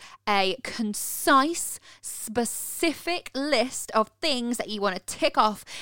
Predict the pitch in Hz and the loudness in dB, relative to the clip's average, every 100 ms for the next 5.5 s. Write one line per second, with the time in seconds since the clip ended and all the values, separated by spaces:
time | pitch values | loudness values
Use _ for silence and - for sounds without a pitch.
0 | - 220 214 202 214 202 208 202 - 196 | -2 -2 0 2 2 0 -2 -4 -2 -2
1 | 190 - - - - 180 - 220 294 254 | -2 -6 -6 -6 -6 -8 -8 -4 -4 -4
2 | - - - - 453 480 403 370 339 240 | -10 -6 -4 -2 0 0 0 -2 -4 -4
3 | 240 220 - 208 190 - 180 220 214 220 | -8 -8 -4 -4 -4 -12 -2 0 0 -2
4 | 220 294 415 _ 226 226 220 202 - 254 | -4 -6 -8 _ 0 6 6 4 0 0
5 | 349 285 415 - | 2 0 0 -4